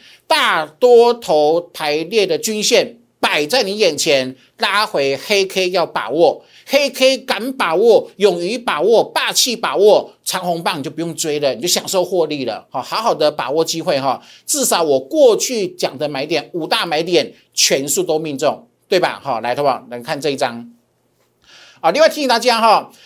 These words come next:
你如果还没有加入我的 Te-，呃，这个 Te-，呃，T G Telegram 哈，请你一定要加入哈，因为我这种图呢，都是在盘中会放在，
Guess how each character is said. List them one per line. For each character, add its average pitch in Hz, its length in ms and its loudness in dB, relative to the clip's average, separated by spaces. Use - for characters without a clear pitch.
你 214 120 -2
如 277 240 2
果 233 280 6
还 202 380 0
没 233 360 -4
有 214 140 4
加 202 140 -2
入 226 100 0
我 160 80 0
的 160 80 2
Te-， - 220 0
呃， 151 160 2
这 196 100 -4
个 180 140 0
Te-， 208 240 0
呃 139 300 2
，T 220 240 -8
G 226 180 -4
Telegram 180 540 0
哈， 127 280 -4
请 170 160 -6
你 185 60 -8
一 156 100 -8
定 156 40 -8
要 185 80 0
加 160 160 -2
入 160 160 -2
哈， 143 160 -2
因 240 80 -4
为 247 80 4
我 160 80 2
这 208 100 -2
种 160 100 -4
图 151 320 -2
呢， 160 200 -4
都 214 140 2
是 214 160 0
在 196 200 2
盘 156 380 -8
中 170 360 0
会 185 120 -6
放 185 160 -4
在， 147 300 0